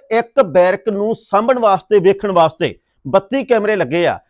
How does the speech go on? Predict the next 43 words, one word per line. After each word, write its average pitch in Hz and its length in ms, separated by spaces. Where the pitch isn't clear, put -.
ਤਾਂ 226 100
ਕੀ 226 220
ਜਿਹੜੀਆਂ 233 320
ਬਾਕੀ 160 360
ਬੈਰਕਾਂ 196 360
ਉਹਨਾਂ 202 280
ਦੇ 226 100
ਵਿੱਚ 214 180
ਵੀ 226 100
ਬੱਤੀ 208 260
ਬੱਤੀ 208 280
ਕੈਮਰੇ 202 320
ਹੁੰਦੇ 202 260
ਜਾਂ 208 240
ਇਹ 233 100
ਵਿਅਕਤੀ 196 360
ਵਿਸ਼ੇਸ਼ 175 380
ਦੇ 196 100
ਕਰਕੇ 180 320
ਸੀ? 170 300
ਇਹ 247 140
ਲੋਕਾਂ 196 480
ਦੇ 220 140
ਮਨਾਂ 180 280
ਵਿੱਚ 196 200
ਕਈ 220 220
ਤਰ੍ਹਾਂ 190 220
ਦੇ 185 100
ਸਵਾਲ 165 300
ਪੈਦਾ 147 260
ਹੋਏ 143 220
ਆ। 85 100
ਕੀ 240 160
ਬਿਕਰਮ 233 340
ਮਜੀਠੀਆ 214 500
ਸੱਚ 165 360
ਬੋਲਦੇ 196 400
ਆ 240 40
ਜਾਂ 190 240
ਇਹ 226 180
ਝੂਠ 226 260
ਬੋਲਦੇ 143 400
ਆ? 80 100